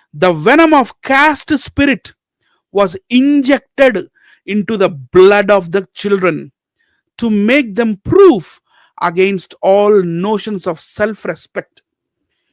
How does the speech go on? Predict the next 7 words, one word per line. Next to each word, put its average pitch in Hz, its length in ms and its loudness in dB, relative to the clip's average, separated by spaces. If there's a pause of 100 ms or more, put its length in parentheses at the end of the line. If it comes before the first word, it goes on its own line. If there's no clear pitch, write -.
(200)
ఈ 170 420 -10 (200)
కులం, 247 460 -2
కులం, 247 580 -4
కులం, 240 380 -4
కులం 233 340 -4
అనే 214 360 -6
ఆ 170 360 -4